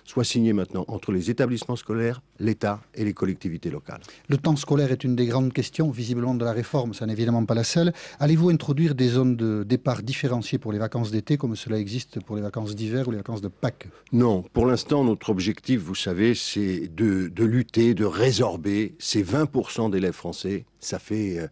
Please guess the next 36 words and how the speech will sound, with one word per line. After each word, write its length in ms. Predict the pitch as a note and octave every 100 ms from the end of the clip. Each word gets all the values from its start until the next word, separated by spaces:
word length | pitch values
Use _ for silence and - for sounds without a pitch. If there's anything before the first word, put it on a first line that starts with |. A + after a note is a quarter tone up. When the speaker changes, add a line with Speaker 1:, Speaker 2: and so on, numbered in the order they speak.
| _
Speaker 1:
cent 200 | - A#2+
cinquante 400 | - A2 B2+ -
mille, 180 | D#3+ C#3+
c'est 160 | - F#2
les 100 | F2
décrocheurs 540 | F#2+ - G2 - G#2
à 60 | F#2+
l'arrivée, 500 | F#2+ G#2 A2+ D#3+ D#3+ A#2
ça 160 | A2 A#2+
Speaker 2:
Mhm. 60 |
Speaker 1:
fait 100 | C#3
les 140 | G#2+ G2+
vingt 160 | A2
pour 180 | G2+ G#2+
cent 180 | - A2
qui 120 | -
vont 160 | F#2 G2
pas 140 | F#2
bien 520 | F2 G2 G2+ F#2+ F2+ -
en 100 | G2
sixième, 460 | - F2+ F2+ C#3+ C#3+ - - -
de 100 | A#2+
résorber 520 | A2+ B2 B2 A2 C3+
cet 220 | - F#2+
échec 260 | G#2 G2 -
scolaire. 340 | - E2+ D#2
C'est 120 | -
d'abord 280 | A2 A2+ A2+
des 80 | G#2
drames 240 | G2 G#2+
individuels 560 | G2 F#2 F#2 F2 F#2+ F2
terribles, 360 | - A#2+ C#3 E3+
c'est 160 | - F#2+
des 100 | E2+
destins 360 | E2+ - F#2
brisés, 480 | E2 G2 C3+ C3 C3+